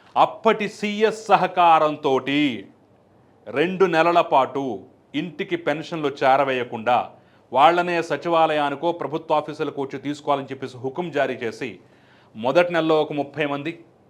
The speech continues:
రెండో నెలలో కూడా సుమారు దాదాపు ఒక ముప్పై మంది వృద్ధులు చనిపోవటానికి కారణమైనటువంటి అంశాన్ని ఎవరు మాత్రం మర్చిపోతారు?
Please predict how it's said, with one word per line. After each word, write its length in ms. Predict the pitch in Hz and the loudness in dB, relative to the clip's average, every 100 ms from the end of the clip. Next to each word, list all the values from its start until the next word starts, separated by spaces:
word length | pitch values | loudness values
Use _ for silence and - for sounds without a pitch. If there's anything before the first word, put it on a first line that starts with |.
| _ _ _ _ _ _ _ _ | _ _ _ _ _ _ _ _
రెండో 300 | 143 170 202 | -2 2 4
నెలలో 200 | 196 190 | 4 4
కూడా 180 | 185 196 | 2 0
సుమారు 400 | 190 180 190 214 | -2 0 4 4
దాదాపు 400 | 180 180 196 196 | 6 6 6 4
ఒక 180 | 190 180 | 0 -2
ముప్పై 300 | 165 160 175 | -6 -6 -6
మంది 220 | 160 156 151 - | -4 -6 -10 -8
వృద్ధులు 360 | 139 143 190 180 | -8 -4 -4 -4
చనిపోవటానికి 580 | 170 170 160 160 151 147 | -6 -4 -4 -2 -2 -4
కారణమైనటువంటి 1040 | 151 151 143 147 147 143 135 131 127 127 - | -4 4 4 4 -2 -4 -6 -6 -10 -10 -10
అంశాన్ని 600 | 127 147 190 185 151 123 - _ _ _ - | -10 -6 -4 -4 -6 -10 -14 _ _ _ -2
ఎవరు 200 | 123 139 | 0 0
మాత్రం 320 | 135 131 127 | 0 -4 -4
మర్చిపోతారు? 540 | 120 120 120 117 120 | -6 -6 -10 -6 -8